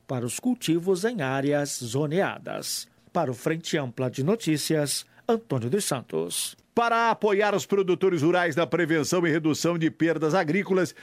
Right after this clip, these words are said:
Speaker 2: está sendo iniciado nesta terça-feira o Serviço Alerta Geada, mantido pelo Instituto de Desenvolvimento Rural do Paraná, em conjunto com o Sistema de Tecnologia e Monitoramento Ambiental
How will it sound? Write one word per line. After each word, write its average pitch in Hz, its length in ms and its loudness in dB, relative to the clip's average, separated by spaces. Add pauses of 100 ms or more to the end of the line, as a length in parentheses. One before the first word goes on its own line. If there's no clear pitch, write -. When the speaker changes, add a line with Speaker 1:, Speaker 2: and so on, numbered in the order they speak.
Speaker 2:
está 196 200 0
sendo 196 220 0
iniciado 180 540 0
nesta 165 340 2
terça-feira 175 640 0
o 165 60 4
Serviço 175 480 0
Alerta 165 460 0
Geada, 131 580 0 (260)
mantido 143 400 0
pelo 160 180 2
Instituto 147 520 -2
de 156 120 0
Desenvolvimento 156 880 0
Rural 139 280 2
do 131 100 -2
Paraná, 170 460 0 (240)
em 175 120 0
conjunto 190 440 2
com 185 140 0
o 165 80 -2
Sistema 170 420 0
de 151 140 0
Tecnologia 170 760 0
e 160 80 -2
Monitoramento 165 840 2
Ambiental 160 640 0